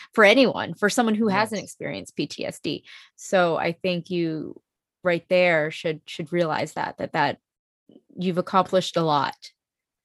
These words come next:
Speaker 2: Yeah, the
Speaker 1: Um,
Speaker 2: struggle has been enormous. I can't even tell you, the simplest things in life are so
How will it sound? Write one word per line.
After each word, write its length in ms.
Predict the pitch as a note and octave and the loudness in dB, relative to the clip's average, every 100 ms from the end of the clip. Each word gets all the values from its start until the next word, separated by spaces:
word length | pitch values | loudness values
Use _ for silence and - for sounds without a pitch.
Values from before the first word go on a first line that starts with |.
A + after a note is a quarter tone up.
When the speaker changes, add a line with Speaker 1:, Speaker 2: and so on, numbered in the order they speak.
| _ | _
Speaker 2:
Yeah, 260 | B2+ A#2+ D3+ D3+ | -4 -2 -2 0
the 60 | |
Speaker 1:
Um, 0 | |
Speaker 2:
struggle 480 | D#3 - D3+ D3+ D#3 | 0 2 2 2 0
has 220 | D3 C#3 | 0 -2
been 180 | A#2+ C3+ | -2 -6
enormous. 1040 | B2+ A#2+ A#2 A#2 C3 C3+ D3 A2+ F#2+ - - _ _ _ _ - | -4 -4 -2 -2 2 2 2 0 -4 -6 -10 _ _ _ _ -8
I 80 | |
can't 280 | C3 D3+ D3 | -6 0 2
even 200 | D3 C3 | 2 0
tell 300 | B2 C3+ C3+ | 0 0 2
you, 140 | B2+ A#2 | 2 0
the 140 | A#2+ | -2
simplest 560 | - D3 C#3+ C#3+ - - | -2 -2 -2 -2 -2 -4
things 260 | C#3+ C3 | -6 -4
in 100 | C3 | -4
life 300 | B2 B2+ B2 | -2 -2 -2
are 60 | A2 | -4
so 800 | - - - D#3 D3 C#3 C3+ | -4 -2 -4 0 0 0 -4